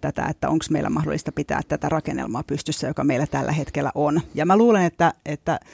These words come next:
Morten pystyy hyvin kat-, kertomaan siitä, että mikä, mikä sit se yhdysvaltalainen, ö, toinen vaihtoehto on. Et kyllähän me samaan aikaan tiedetään, että Yhdysvalloissa sit taas se on tosi tyly ja raju ja rujoki se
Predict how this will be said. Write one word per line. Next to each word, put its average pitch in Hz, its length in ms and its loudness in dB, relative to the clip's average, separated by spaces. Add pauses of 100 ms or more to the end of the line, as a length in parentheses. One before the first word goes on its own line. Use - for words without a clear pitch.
(340)
Morten 190 420 4
pystyy 170 320 2
hyvin 165 360 4
kat-, 156 260 0
kertomaan 156 440 4
siitä, 151 300 2
että 147 120 -2
mikä, 147 300 4
mikä 165 220 2
sit 151 160 0
se 170 100 4
yhdysvaltalainen, 139 840 2
ö, - 380 -6
toinen 156 300 4
vaihtoehto 139 640 2
on. 143 140 2
Et 139 140 -4
kyllähän 147 200 2
me 156 60 4
samaan 160 280 6
aikaan 143 260 0
tiedetään, 139 420 0
että 147 160 -2
Yhdysvalloissa 147 640 0
sit 147 180 -4
taas 135 220 0
se 147 100 2
on 143 180 0
tosi 156 320 2
tyly 151 240 6
ja 120 280 0
raju 156 340 2
ja 127 240 0 (140)
rujoki 165 420 2
se - 220 -4